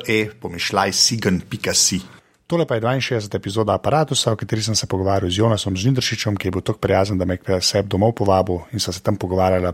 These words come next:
o pač vsemu, več ali manj. Naprej začnemo,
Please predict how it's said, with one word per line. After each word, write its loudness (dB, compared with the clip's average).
o 2
pač -4
vsemu, 0
več -4
ali -4
manj. 0
Naprej 2
začnemo, 2